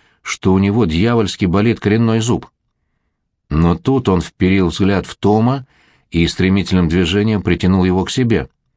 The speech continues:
Тому представилась хорошая возможность лицезреть гнилые зубы капитана.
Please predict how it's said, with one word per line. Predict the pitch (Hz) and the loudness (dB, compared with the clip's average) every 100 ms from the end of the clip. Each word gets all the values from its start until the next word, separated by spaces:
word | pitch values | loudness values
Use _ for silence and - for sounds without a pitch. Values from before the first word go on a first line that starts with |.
| _ _ _ _ _ _ _ _ _ | _ _ _ _ _ _ _ _ _
Тому | 85 85 87 | 0 2 0
представилась | 90 85 - 92 85 - | 0 -2 0 0 0 0
хорошая | 87 85 - 82 | 0 0 0 0
возможность | 85 85 98 98 101 87 - _ _ - | 0 0 0 0 -2 -4 -14 _ _ -2
лицезреть | 82 87 95 87 95 98 87 - | -2 0 -2 0 0 0 -2 -4
гнилые | 85 92 95 95 85 | 0 2 2 0 0
зубы | 85 98 90 | 0 0 0
капитана. | 104 98 113 123 80 76 | -2 -2 -2 -2 -2 -4